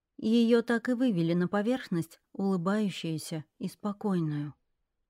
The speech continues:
«Мэри, Мэри, ты меня слышишь?» — тряс её Даня. «Вот и воля его», — ответила она. «Ну всё, приплыли,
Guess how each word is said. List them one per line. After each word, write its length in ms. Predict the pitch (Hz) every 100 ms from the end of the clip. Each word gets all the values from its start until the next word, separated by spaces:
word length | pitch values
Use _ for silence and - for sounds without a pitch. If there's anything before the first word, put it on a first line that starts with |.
| _ _ _
«Мэри, 540 | - 208 220 202 165 -
Мэри, 400 | 202 247 220 185
ты 160 | 214
меня 300 | 214 220 233
слышишь?» — 600 | - 294 302 202 160 - _ _ _
тряс 400 | 185 175 160 -
её 160 | 175 180
Даня. 480 | 175 170 156 147 _ _ _ _ _ _ _ _ _ _ _ -
«Вот 440 | 196 180 247 262
и 60 | 262
воля 440 | 233 262 269 196
его», — 580 | 170 170 160 160 156 147 _ _ -
ответила 680 | 175 - 165 156 175 160 160
она. 420 | 170 165 151 139 _ _ _ _ _ _ _ _ _ _ _ _
«Ну 180 | 277 311
всё, 300 | 320 254 240
приплыли, 680 | 233 294 262 220 208 185